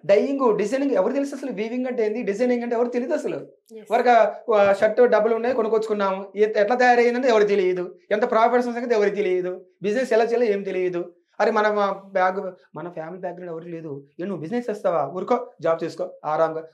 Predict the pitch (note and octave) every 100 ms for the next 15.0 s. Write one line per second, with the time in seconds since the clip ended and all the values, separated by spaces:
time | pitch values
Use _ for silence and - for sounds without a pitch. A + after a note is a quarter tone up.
0 | D3+ D#3 - G#3 G3 F3 F3 D#3+ D#3+ C#3+
1 | C#3 C3+ _ _ _ D3+ D#3+ D#3 E3 G3+
2 | G#3 G#3 G#3 - D3+ - G3+ F#3 E3+ G3+
3 | - _ _ - E3+ - F#3+ G3+ D#4 F#4+
4 | F#3 E3+ A3+ B3 C#4 G#3+ G#3+ B3 A#3 G3+
5 | F3+ - - _ B3 A#3 G3+ G3 - F3
6 | G#3 B3 B3 B3 G#3 B3 G#3 G3 A3 G#3+
7 | G3 G#3 - E3 - - G3+ - B3 -
8 | _ - C3+ - G3+ A#3 A3+ A3 - A#3
9 | A#3 C4+ A3 G#3 G#3 G#3+ A3+ F#3+ G#3+ A#4+
10 | - A#3 G#3 F#3 _ - B3 B3+ - C4
11 | - - G#3 G#3+ A#3 B3 A#3 A3+ A3+ G3
12 | F#3 F3 F#3+ G#3 G3+ G3 A3+ A3 D#4+ -
13 | - _ _ _ D4 D4+ C#4 D#4 D4+ B3
14 | D#4 D4+ B3 A#3 F3 C4 - B3 A3+